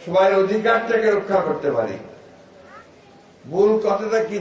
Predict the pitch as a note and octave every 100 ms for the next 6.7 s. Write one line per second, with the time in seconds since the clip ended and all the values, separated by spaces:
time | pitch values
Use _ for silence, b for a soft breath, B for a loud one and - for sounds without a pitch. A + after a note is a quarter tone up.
0 | - F#3 D3+ - - - A#2+ D3+ D#3+ E3+
1 | - E3+ D#3+ D3+ D#3 D3+ C3 A2+ - -
2 | - - - - - - - - D#3 F3
3 | G3 G3+ F#3+ - - G#3 G#3+ A3 A3 G#3
4 | F#3+ F3 E3+ E3+ D3 D3 - D3 A#2+ A#2+
5 | F2+ - - - - - - - - -
6 | - - - C#3+ - E3+